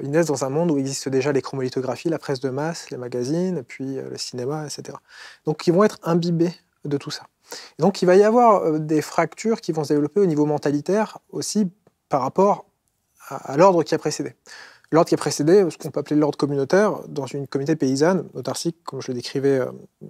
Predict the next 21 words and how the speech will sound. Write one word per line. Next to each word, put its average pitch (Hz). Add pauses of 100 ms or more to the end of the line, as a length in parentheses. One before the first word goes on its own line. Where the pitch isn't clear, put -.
(220)
tout, 71
tout -
à 143
l'heure, 202 (1400)
euh, 151 (400)
en 151
tant 233
qu'individu, 180
vous 170
êtes 190
subordonné 175
au 180
collectif, -
parce 139
qu'on 151
est 156
sur -
une 127
petite 151
communauté 139
paysanne. 151